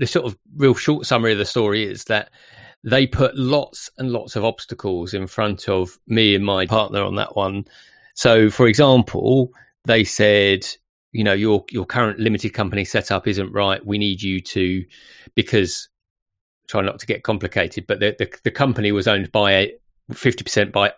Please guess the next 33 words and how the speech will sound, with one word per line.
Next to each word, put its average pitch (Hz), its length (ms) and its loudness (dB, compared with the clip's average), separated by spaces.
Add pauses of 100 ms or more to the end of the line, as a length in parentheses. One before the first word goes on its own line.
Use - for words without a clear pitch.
(100)
our 98 140 2
other 95 200 4
company. 92 420 -8
So - 120 -10
they 95 80 -2
said, 98 160 -4
"Well, 107 220 2
we 101 80 -2
won't 104 260 2
have 104 240 -4
that. 90 320 -4
You 110 200 0
have - 200 -8
to 101 80 -12
be 101 120 -4
the 92 100 -6
directors 92 500 -4
of 87 120 -12
the 92 60 -10
company. 87 380 -10
It - 80 -12
can't 92 280 -6
be 87 220 -4
owned 90 260 -8
by 85 140 -6
a - 40 -14
company." 127 340 -4
So 104 140 -2
we, 90 120 0 (200)
we 95 100 -2
changed 85 400 -4
that. 110 220 0 (720)
Then 117 480 4